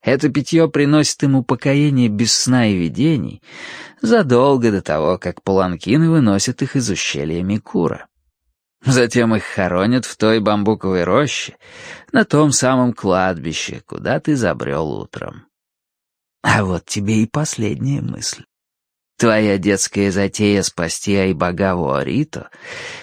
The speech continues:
не просто приговорила ее к двадцати годам службы. Неуместным вмешательством ты убил ее. Пистоль замирает у лба Озаэмона.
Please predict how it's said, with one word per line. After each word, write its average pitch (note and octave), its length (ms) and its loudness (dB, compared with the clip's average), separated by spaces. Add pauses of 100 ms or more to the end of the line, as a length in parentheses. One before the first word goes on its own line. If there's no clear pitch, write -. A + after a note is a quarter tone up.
(120)
не F#3 120 2
просто - 440 2
приговорила F2 640 2
ее A#2 220 4
к G#2 60 -4
двадцати G#2 480 0
годам G2+ 400 0
службы. - 640 -6 (580)
Неуместным B2 880 0
вмешательством A#2 1160 -2 (580)
ты G#2 200 2
убил G#2 600 2
ее. - 560 -8 (1700)
Пистоль A2+ 480 -2
замирает G#2 640 0
у G2+ 60 2
лба F#2+ 360 0
Озаэмона. F#2+ 760 -2